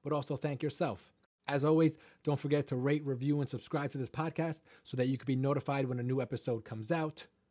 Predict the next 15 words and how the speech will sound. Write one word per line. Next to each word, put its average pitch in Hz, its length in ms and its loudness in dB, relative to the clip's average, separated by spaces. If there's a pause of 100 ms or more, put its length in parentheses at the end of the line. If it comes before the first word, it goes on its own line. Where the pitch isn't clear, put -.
(280)
And 131 80 -8
if 123 100 -6
you 147 80 0
wanna 143 180 0
have 123 180 0
a 123 40 -2
conversation, 160 920 0
give 139 140 0
me 131 60 0
some 113 180 -6
feedback, 165 640 2
whatever 143 300 2
it 135 40 0
may 127 140 0
be, 165 260 6